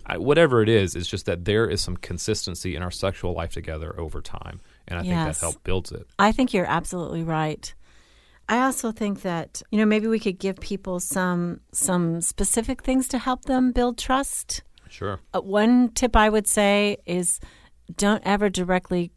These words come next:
Speaker 2: criticize your partner's body.
Speaker 1: Oh, yeah.
Speaker 2: I mean, just don't do it. I,
Speaker 1: Yeah.
Speaker 2: it's like that's the part that they're going to share with you. And so, I mean, I know that there are times that maybe you get unhappy with your partner's body,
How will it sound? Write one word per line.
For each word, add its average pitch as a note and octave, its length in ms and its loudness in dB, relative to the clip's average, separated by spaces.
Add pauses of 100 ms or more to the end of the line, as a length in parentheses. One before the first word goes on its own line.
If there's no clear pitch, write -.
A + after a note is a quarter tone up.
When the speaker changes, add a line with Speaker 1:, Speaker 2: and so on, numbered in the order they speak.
Speaker 2:
criticize E3+ 500 -2
your - 60 -6
partner's D#3 400 -2
body. C#3+ 560 -4 (320)
Speaker 1:
Oh, G#2 220 0
yeah. E2 300 -2 (220)
Speaker 2:
I G3 120 2
mean, G#3 240 6
just G#3+ 480 4
don't A#3+ 240 4
do B3 240 4
it. - 180 -2 (460)
I, - 160 -6
Speaker 1:
Yeah. G3 100 -2
Speaker 2:
it's G3 160 0
like G3 180 0
that's G#3+ 540 4
the G#3+ 80 0
part G3+ 380 2
that F#3+ 120 -4
they're F#3+ 140 0
going F#3+ 220 0
to F#3 40 -4
share F#3+ 300 2
with F#3+ 220 -2
you. D3+ 260 -2
And D#3 400 -2 (460)
so, G#3 300 6
I G3+ 120 4
mean, G#3 140 8
I G#3 100 6
know A3 220 8
that A#3 160 6
there G#3 100 6
are F#3+ 160 8
times G3 400 0
that F#3 160 0
maybe F3+ 240 0
you F#3 140 0
get F#3+ 120 0
unhappy F3+ 460 2
with E3+ 180 -4
your E3 80 -6
partner's D#3+ 380 -2
body, D3+ 500 -2